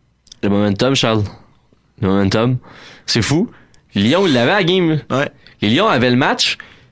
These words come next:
Speaker 1: T'arrives pour... Bon, la situation où ils étaient avant la mi-temps. T'es toujours, t'es toujours en quatrième essai. Toute l'année, ils l'ont essayé.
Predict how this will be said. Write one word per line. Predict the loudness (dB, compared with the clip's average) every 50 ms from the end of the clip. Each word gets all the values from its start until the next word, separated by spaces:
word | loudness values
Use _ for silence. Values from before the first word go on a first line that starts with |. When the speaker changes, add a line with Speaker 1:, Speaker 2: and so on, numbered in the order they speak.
| _ _ _ _ _ _ _ _ _ _ -20 _ _ _ _ _ _ _ _ _ _ -2
Speaker 1:
T'arrives | -2 0 0 0 0 0 0 0 -2 -4 -8 -10 _ _ _ _ _ -4
pour... | -2 0 2 2 0 0
Bon, | 0 0 0 0 -2 -4 -10 -20 -20 -20 _ _ _ _ _ _ _ _ -4
la | -2 0 0
situation | 0 0 0 0 0 0 0 2 2 2 2 2
où | 2
ils | 0 0 0
étaient | 0 0 0 0 0 0
avant | 0 0 0
la | 0 0
mi-temps. | 0 0 0 0 0 0 0 -2 -4 -8 -20 _ _ _ _ _ _ _ _ _ _ _ _ -20 _ _ _ _ _ _ _ _ -10
T'es | -8 -4
toujours, | -2 0 0 0 0
t'es | 0 0
toujours | 0 0 0
en | 0 0
quatrième | 0 0 -2 0 -2 -2 0 0
essai. | 0 0 0 0 0 0 -2 -4 -8 -20 -20 _ _ _ _ _ _ _ _ _ _ _ _ _ _ _ _ _ _ -4
Toute | -2 -2 0 0
l'année, | 0 0 0 0 0 0 0 0
ils | 0 0
l'ont | 0 0
essayé. | 0 0 0 0 0 0 -2